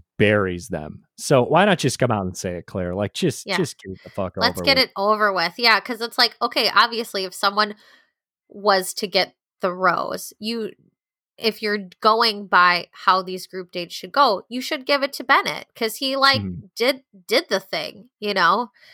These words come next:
Speaker 2: He killed it. So give him the rose. Like, he deserves it.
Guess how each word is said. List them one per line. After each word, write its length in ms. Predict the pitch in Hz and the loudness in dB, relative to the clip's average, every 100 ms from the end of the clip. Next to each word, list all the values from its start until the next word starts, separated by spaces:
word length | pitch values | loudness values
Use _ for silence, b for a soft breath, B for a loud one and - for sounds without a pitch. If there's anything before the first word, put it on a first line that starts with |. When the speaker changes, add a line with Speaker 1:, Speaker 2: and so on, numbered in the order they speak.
| b | b
Speaker 2:
He 240 | _ 262 254 | _ -4 -4
killed 400 | - 285 381 247 | 2 2 4 2
it. 160 | 165 - | -2 -2
So 180 | - 233 | -8 -4
give 220 | 233 311 | 2 0
him 220 | 302 359 359 | 2 -4 0
the 100 | 214 | 0
rose. 360 | 175 - 190 | 2 -2 -4
Like, 180 | 208 208 | -4 -4
he 140 | - 311 | -4 -4
deserves 500 | 320 185 208 285 - | 0 0 0 0 0
it. 180 | 160 | 0